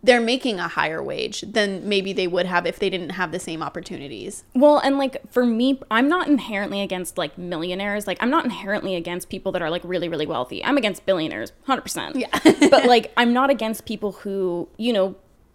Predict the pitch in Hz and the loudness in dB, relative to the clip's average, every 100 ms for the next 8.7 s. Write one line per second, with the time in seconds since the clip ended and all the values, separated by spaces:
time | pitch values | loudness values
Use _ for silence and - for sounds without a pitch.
0 | _ _ - 233 254 - _ _ 190 220 | _ _ -2 2 0 -2 _ _ 0 0
1 | 190 165 202 233 - - 180 117 190 277 | 2 -2 -2 -6 -8 -6 -4 -2 -2 -2
2 | - - - 208 226 220 214 196 - _ | -4 -20 -2 0 2 2 -2 -2 -10 _
3 | - 202 208 190 175 214 220 185 240 226 | -10 -4 -2 -2 0 0 0 0 -4 -4
4 | - 208 190 190 190 170 - - - 208 | -4 -4 -4 -6 -6 -4 -6 -10 -4 0
5 | 185 214 226 226 196 - 180 151 - - | 0 0 0 -2 -2 -6 -6 -8 -6 -8
6 | - 123 - 156 143 170 - 151 123 104 | -4 -8 -6 -8 -6 -8 -8 -8 -8 -8
7 | 113 - 71 202 233 226 254 247 247 - | -8 -6 -6 -4 -6 -4 -4 2 2 4
8 | 190 190 180 226 226 269 254 | -2 -2 -2 -2 -2 -8 -8